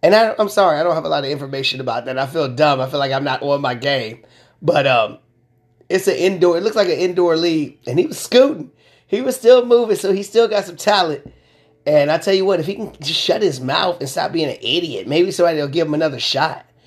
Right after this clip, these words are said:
I mean, maybe <laughs> somebody will just because. Just because. I mean, if Antonio Brown can get away with all the stuff he did and get another shot and now got a ring, somebody will give him a shot probably. Somebody will.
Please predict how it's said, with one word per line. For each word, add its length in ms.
I 100
mean, 180
maybe 240
<laughs> 0
somebody 480
will 200
just 360
because. 760
Just 240
because. 580
I 80
mean, 140
if 100
Antonio 480
Brown 280
can 80
get 100
away 160
with 80
all 140
the 60
stuff 200
he 140
did 420
and 80
get 120
another 260
shot 360
and 240
now 220
got 160
a 80
ring, 420
somebody 540
will 80
give 180
him 80
a 60
shot 320
probably. 580
Somebody 460
will. 400